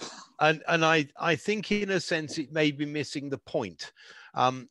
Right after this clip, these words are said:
again, it, it, the, w-, we have to think about the landscape as a place where people live and have lived. It has to have human,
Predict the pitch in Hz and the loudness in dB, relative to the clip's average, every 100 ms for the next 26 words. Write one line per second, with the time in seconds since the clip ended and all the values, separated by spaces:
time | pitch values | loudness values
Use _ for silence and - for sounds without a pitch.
0 | - 139 156 135 113 110 - _ _ - | -4 0 2 2 0 -12 -20 _ _ -6
1 | 160 - - - - 175 - - 156 147 | -6 -4 -8 -8 -8 -10 -10 -10 -8 -6
2 | 160 156 139 165 175 - 185 - 147 131 | 0 2 4 2 0 -4 -8 -2 -2 -2
3 | 143 127 127 127 117 - 131 123 120 - | -4 -2 -2 -2 -4 -10 -8 -4 -4 -6
4 | 151 - 139 127 151 165 - - 143 143 | -20 -14 -2 0 0 -4 -8 0 2 2
5 | - 131 120 127 - 131 131 113 - 107 | -4 -10 -8 -8 -4 -2 0 -4 -8 -8
6 | 107 - 147 143 147 139 127 127 127 120 | -8 -6 -8 -6 -6 -4 -2 -2 -2 -4
7 | 113 98 101 95 98 110 143 131 117 104 | -8 -8 -8 -8 -6 -2 -2 -2 -8 -6
8 | 123 131 - 113 107 117 143 135 127 | -6 -8 -8 -8 -8 -8 -8 -8 -12